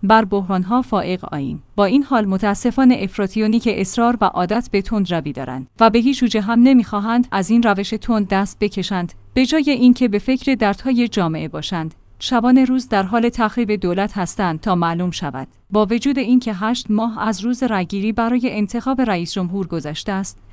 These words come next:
انتخابات برای آقایان تمام نشده است."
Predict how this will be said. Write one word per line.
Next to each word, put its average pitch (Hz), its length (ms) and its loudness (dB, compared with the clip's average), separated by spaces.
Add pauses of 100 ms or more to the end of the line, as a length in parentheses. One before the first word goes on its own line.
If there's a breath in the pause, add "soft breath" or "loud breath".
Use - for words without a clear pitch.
انتخابات 208 800 -4
برای 233 280 0
آقایان 196 480 -2
تمام 180 420 -2
نشده 160 340 -8
است." - 320 -12